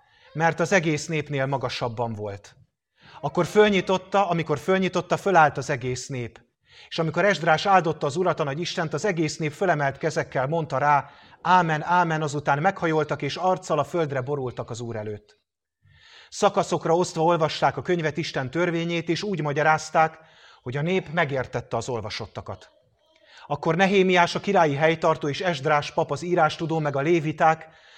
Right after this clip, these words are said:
akik elmagyarázták a törvényt a népnek, így szóltak az egész néphez: "Az Úrnak, a ti isteneteknek szent napja ez. Ne gyászoljatok és ne sírjatok,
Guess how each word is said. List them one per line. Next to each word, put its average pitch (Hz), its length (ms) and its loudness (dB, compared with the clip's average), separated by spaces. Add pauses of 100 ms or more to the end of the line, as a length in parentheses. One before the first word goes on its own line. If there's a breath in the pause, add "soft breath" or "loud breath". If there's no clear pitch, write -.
(200 loud breath)
akik 147 260 -6
elmagyarázták 160 720 2
a 143 60 -4
törvényt 151 420 -2
a 135 40 -2
népnek, 160 380 -4
így 190 140 -4
szóltak 143 400 -2
az 135 120 -6
egész 127 300 -4
néphez: 147 520 -8 (680 soft breath)
"Az - 140 -8
Úrnak, 190 400 2
a 160 60 0
ti 185 160 -4
isteneteknek 160 640 -2
szent 165 320 -4
napja 120 340 -10
ez. 92 320 -14 (580 soft breath)
Ne 170 180 0
gyászoljatok 180 720 2
és 180 160 -4
ne 196 140 0
sírjatok, 127 720 -6